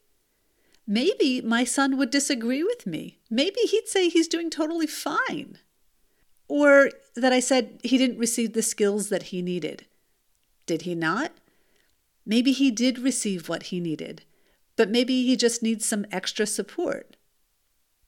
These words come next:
He's paying the price right now. Is he? Is he in such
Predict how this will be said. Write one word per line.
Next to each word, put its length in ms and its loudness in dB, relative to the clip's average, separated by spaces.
He's 200 0
paying 320 -2
the 80 0
price 520 -2
right 220 -4
now. 240 -8
Is 200 2
he? 240 -2
Is 180 4
he 140 2
in 100 0
such 420 -2